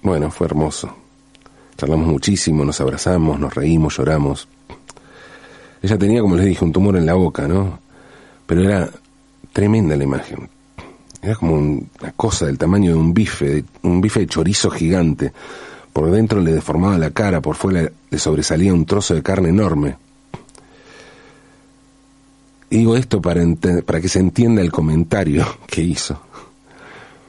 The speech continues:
cuando nos vio. "Mirá cómo estoy, así no puedo chupar una pija", <laughs> dijo. Nunca había vivido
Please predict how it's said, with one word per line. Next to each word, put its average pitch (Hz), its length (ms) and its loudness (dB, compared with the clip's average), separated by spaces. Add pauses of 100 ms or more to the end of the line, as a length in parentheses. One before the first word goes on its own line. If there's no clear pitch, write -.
(560)
cuando 82 260 0
nos 80 140 2
vio. 71 280 -2 (1800)
"Mirá 104 200 2
cómo 98 200 2
estoy, 67 380 -4 (120)
así 101 260 0
no 98 120 4
puedo 87 320 2
chupar 76 360 -2
una 69 200 0
pija", - 520 -6
<laughs> - 60 -20
dijo. - 400 -6 (4000)
Nunca 120 300 2
había 107 200 2
vivido 85 540 4